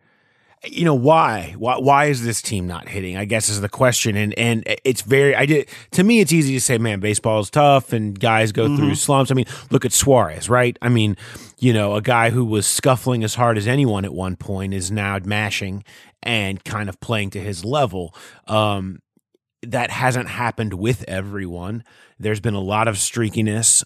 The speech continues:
Speaker 1: even amongst those that
Speaker 2: Mm-hmm.
Speaker 1: have done well. Um, so who, where, where does <laughs> responsibility lie for players not hitting? You know, it's like, what, what
Speaker 2: No,
Speaker 1: is
Speaker 2: I
Speaker 1: that?
Speaker 2: think you just answered it.
Speaker 1: Yeah.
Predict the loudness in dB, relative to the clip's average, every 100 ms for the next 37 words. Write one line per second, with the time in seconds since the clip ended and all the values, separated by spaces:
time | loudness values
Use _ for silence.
0 | -4 -6 -4 -6 -6 -6 -2 -2 0 -2
1 | -4 -6 -6 -6 -2 0 0 0 -8 -14
2 | -20 -20 _ 0 2 4 2 -2 -6 -8
3 | -14 -20 -20 -20 -14 -2 4 6 6 2
4 | _ -20 _ _ -20 -20 0 4 6 6
5 | 4 4 4 6 6 6 4 2 2 2
6 | 2 2 2 2 2 4 4 4 4 2
7 | 2 4 4 2 -2 -2 -2 -2 2 4
8 | 4 2 0 -4 -12 -20 -12 -4 0 2
9 | 2 -2 _ _ _ _ _ -18 0 2
10 | 2 -2 -12 -2 2 4 4 4 2 2
11 | 2 2 4 4 4 4 4 4 4 4
12 | 4 4 2 2 0 0 -16 _ 4 4
13 | 4